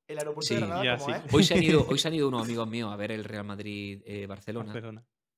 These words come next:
Speaker 2: y se han ido a Granada a coger el avión de, de Granada a Madrid. A mí
Speaker 1: Yo,
Speaker 2: se me queda cara vergüenza.
Speaker 1: la última
Speaker 3: Claro.
Speaker 1: vez que quise ir a Barcelona, que no fui al final, pero era, desde Almería me costaba, literalmente, no te exagero, el más, el más rápido eran quinientos euros,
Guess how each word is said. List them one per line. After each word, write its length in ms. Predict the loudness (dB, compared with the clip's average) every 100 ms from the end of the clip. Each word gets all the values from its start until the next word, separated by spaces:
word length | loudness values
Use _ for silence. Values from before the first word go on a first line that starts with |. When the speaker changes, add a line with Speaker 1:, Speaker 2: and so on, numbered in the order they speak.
| -6
Speaker 2:
y 100 | -4
se 120 | -4
han 80 | -4
ido 180 | -4
a 160 | -4 -4
Granada 500 | -6 -6 -8 -8 -10 -14
a 80 |
coger 260 | -16 -10 -8
el 80 | -8
avión 300 | -8 -10 -10
de, 280 | -12 -14 -16 -14
de 260 | -12 -12
Granada 680 | -12 -12 -10 -10 -10 -12 -14
a 460 | -16 -14 -16 -18 -20
Madrid. 260 | _ -20 _ _ _ _ _ _ _
A 60 | -6
mí 80 | -2
Speaker 1:
Yo, 20 |
Speaker 2:
se 180 | 0 0
me 80 | -4
queda 160 | -8 -10
cara 140 | -10
vergüenza. 300 | -12 -10 -6
Speaker 1:
la 40 | -6
última 240 | -6 -6
Speaker 3:
Claro. 120 | -6
Speaker 1:
vez 80 | -8
que 60 | -14
quise 140 | -10
ir 40 | -8
a 60 |
Barcelona, 520 | -8 -10 -12 -12 -12 -18 _ _ _ _ _ _ -18
que 60 |
no 120 | -16
fui 100 | -12
al 60 | -12
final, 180 | -10 -10
pero 240 | -8 -8 -8
era, 220 | -10 -12
desde 180 | -12 -12
Almería 240 | -12 -12
me 60 | -12
costaba, 400 | -12 -8 -10 -10
literalmente, 580 | -14 -14 -14 -16 -16 -16
no 160 | -16 -14
te 60 | -12
exagero, 460 | -12 -12 -10 -12 _ -14
el 160 | -10
más, 260 | -6 -8 -8
el 140 | -12 -10
más 180 | -10 -8
rápido 400 | -8 -8 -14 -12
eran 240 | -10 -8 -10
quinientos 460 | -14 -14 -12 -8 -6
euros, 240 | -6 -6